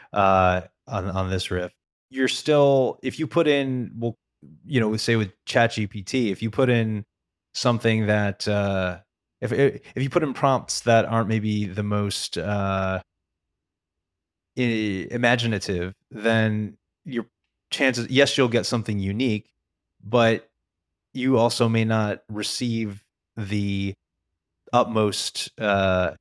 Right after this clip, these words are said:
you're, you're, you're, you're not gonna get the best, perhaps, output if someone who is more creatively inclined and, and has a different way of thinking about things could put into an A I system like that and get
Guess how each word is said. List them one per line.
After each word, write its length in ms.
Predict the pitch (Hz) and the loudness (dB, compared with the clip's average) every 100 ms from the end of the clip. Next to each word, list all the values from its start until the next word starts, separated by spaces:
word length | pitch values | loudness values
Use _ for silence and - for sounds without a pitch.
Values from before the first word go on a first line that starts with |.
| _ - | _ -2
you're, 140 | 139 | 0
you're, 220 | 120 151 - | 0 -2 -2
you're, 440 | 151 147 143 139 | 2 2 2 0
you're 120 | 156 170 | -2 0
not 140 | 170 | 0
gonna 80 | 160 | -2
get 140 | 143 | -2
the 80 | 127 | 0
best, 480 | 120 123 120 - - | 4 4 2 -8 -2
perhaps, 640 | 117 117 107 - - - - _ _ _ | 0 2 2 -2 -8 -10 -14 _ _ _
output 520 | 127 117 - 107 101 - _ _ _ _ - | 2 2 2 0 0 -6 _ _ _ _ -4
if 300 | 117 107 - | -2 -2 -6
someone 420 | - 120 110 107 | -4 -2 -2 -2
who 540 | 101 110 104 101 92 - _ _ _ _ _ _ _ | -2 -2 0 -2 -6 -10 _ _ _ _ _ _ _
is 180 | 127 107 | 0 0
more 440 | 113 113 107 107 98 | 2 2 4 2 -2
creatively 480 | - 117 101 101 | -4 -4 -4 -6
inclined 520 | 98 92 101 101 101 98 | -8 -4 -2 -2 -2 -4
and, 220 | 92 90 | -6 -8
and 220 | 95 92 | -10 -6
has 520 | 98 95 92 92 - - _ _ | -4 -2 -4 -8 -12 -16 _ _
a 80 | - | -8
different 280 | 104 101 101 | -4 -2 -2
way 100 | 98 | -2
of 80 | 92 | -4
thinking 300 | 117 107 98 | -6 -6 -4
about 280 | 92 92 - | -4 -4 -4
things 480 | 95 92 90 - - _ _ _ _ - | -6 -6 -8 -12 -16 _ _ _ _ -8
could 180 | 101 | -8
put 220 | - 104 - | -2 -2 -2
into 640 | 98 92 98 95 90 92 - _ _ _ _ _ - | -6 -6 -4 -4 -4 -8 -16 _ _ _ _ _ -8
an 140 | 107 | -4
A 160 | 107 101 | -2 -2
I 100 | 98 | -2
system 340 | 101 - 95 | -6 -8 -8
like 200 | 92 92 | -8 -6
that 260 | 95 90 - | -4 -4 -6
and 160 | 95 | -8
get 300 | 98 95 90 | -4 -4 -6